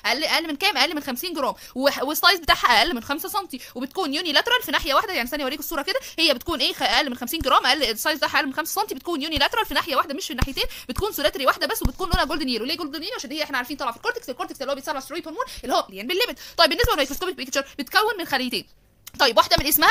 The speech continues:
ادينوما، فبالتالي ادينوما سيلز، والثانيه عباره عن ايه؟ خلايا منتفخه بسبب الايه؟ بسبب الليبيد، بنسميها باون سيلز. اول حاجه الادينوما سيلز، الادينوما سيلز دي زي ما انا رسمه كده خلايا كبيره بتكون عندها ديستنكت سيل بوردرز، بتكون مليانه بالسيتوبلازم، فومي سيتوبلازم مش اي سيتوبلازم،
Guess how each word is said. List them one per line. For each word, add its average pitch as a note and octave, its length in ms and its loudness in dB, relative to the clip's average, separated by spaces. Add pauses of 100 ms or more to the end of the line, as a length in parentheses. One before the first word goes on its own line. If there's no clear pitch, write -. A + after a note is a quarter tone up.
(140)
ادينوما، B3+ 360 4
فبالتالي B3 380 0
ادينوما A3+ 400 4
سيلز، F#4+ 200 0 (180)
والثانيه G#4+ 320 4
عباره F4 160 6
عن D#4+ 140 6
ايه؟ F4+ 140 0 (160)
خلايا F4+ 240 6
منتفخه G4+ 280 -2
بسبب G4 220 0
الايه؟ D4+ 240 -4
بسبب E4 240 -4
الليبيد، A3+ 240 -4
بنسميها C#4+ 320 -2
باون D4+ 240 4
سيلز. - 180 -10 (200)
اول A#4+ 140 8
حاجه G#4 180 4
الادينوما D#4+ 360 -2
سيلز، F#3+ 200 -10
الادينوما D4+ 340 -2
سيلز C4 180 -4
دي D4+ 180 0
زي E4+ 140 4
ما F#4+ 60 2
انا E4 80 6
رسمه D#4 180 2
كده G#3+ 160 -4
خلايا C4 280 2
كبيره D#4 260 0
بتكون - 180 -2
عندها C4 200 4
ديستنكت B3+ 340 -4
سيل C4 120 -4
بوردرز، G#4+ 260 0 (200)
بتكون G#4 260 0
مليانه C#4+ 240 6
بالسيتوبلازم، D#4 580 4
فومي F#4+ 360 4
سيتوبلازم C4+ 460 2
مش B3 120 -6
اي B3+ 120 -4
سيتوبلازم، A#3 420 -2